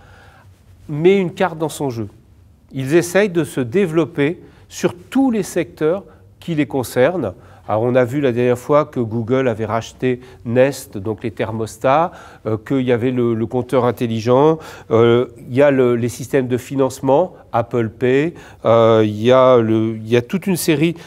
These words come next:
dans, dans, dans chaque activité, la, la santé, hein, les, les, les capter les données de santé, et cetera. Dans chaque secteur d'activité, on voit que ces, euh, structures se mettent en place. C'est ce que, c'est ce que j'ai appelé du nom de vectorialisme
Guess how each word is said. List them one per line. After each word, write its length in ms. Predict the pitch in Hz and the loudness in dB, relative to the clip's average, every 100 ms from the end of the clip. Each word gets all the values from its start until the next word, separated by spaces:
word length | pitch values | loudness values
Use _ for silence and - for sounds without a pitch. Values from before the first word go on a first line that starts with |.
| - | -2
dans, 100 | 160 | 0
dans, 200 | 160 165 | 2 2
dans 120 | 147 160 | 2 0
chaque 280 | - 233 | 0 0
activité, 380 | 180 - 160 175 | 0 -4 -4 0
la, 180 | 143 147 | 2 2
la 140 | 139 | 0
santé, 500 | 135 156 - 143 - - _ _ _ - | -2 -6 -4 -6 -6 -14 _ _ _ -12
hein, 160 | 107 131 _ _ - | -10 -10 _ _ -8
les, 280 | 110 107 | -4 -4
les, 160 | 104 104 - - 104 | -4 -8 -12 -18 -10
les 160 | 104 | -8
capter 440 | 101 147 - 165 156 | -4 -4 -2 -4 -2
les 120 | 120 | -2
données 240 | 127 123 | -2 -2
de 60 | 123 | -4
santé, 380 | - 117 - 135 | -6 -8 -6 -6
et 40 | |
cetera. 440 | - 110 117 156 - - | -6 -6 -4 -4 -6 -8
Dans 100 | 156 | -4
chaque 260 | 143 233 226 | -2 0 0
secteur 360 | - 170 170 147 | -2 -4 -2 -2
d'activité, 480 | 139 - 127 120 | -4 -8 -10 0
on 140 | 196 175 | 2 2
voit 340 | 135 170 190 - - _ | 2 2 2 -4 -20 _
que 140 | - 151 | 0 0
ces, 400 | - 160 147 131 | 0 2 4 4
euh, 80 | 110 | 0
structures 580 | - 139 120 131 151 - - - | -4 -8 -6 -4 -4 -4 -16 -10
se 180 | - | 0
mettent 240 | 156 151 135 | 2 2 2
en 80 | 120 | -2
place. 340 | 104 95 - - - - - | -2 -6 -8 -20 -20 -20 -12
C'est 300 | - 226 226 | -4 0 0
ce 100 | - | 0
que, 460 | - 247 233 190 | 2 4 6 6
c'est 160 | 165 175 | 4 -2
ce 60 | - | -2
que 120 | 196 | 0
j'ai 160 | 165 | 2
appelé 300 | 170 170 226 | 2 2 -2
du 160 | 180 170 | -2 2
nom 180 | 180 202 | 4 4
de 120 | 160 | 2
vectorialisme 1080 | 139 165 170 185 156 143 135 190 - 120 | 2 0 0 0 2 0 0 -6 -6 -6